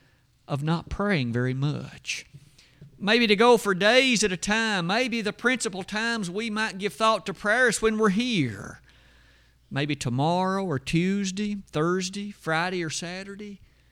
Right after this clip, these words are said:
Maybe those are not frequent days for prayer. This particular point in this lesson is intended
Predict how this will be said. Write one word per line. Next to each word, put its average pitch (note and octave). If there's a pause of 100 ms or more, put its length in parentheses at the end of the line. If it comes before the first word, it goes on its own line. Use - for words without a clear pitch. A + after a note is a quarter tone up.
(300)
Maybe G3+
those A#3+
are F3+
not F#3
frequent F#3
days E3+
for -
prayer. D#3+ (680)
This F3
particular G3+
point F#3+
in E3+
this D3+
lesson F#3
is E3
intended E3+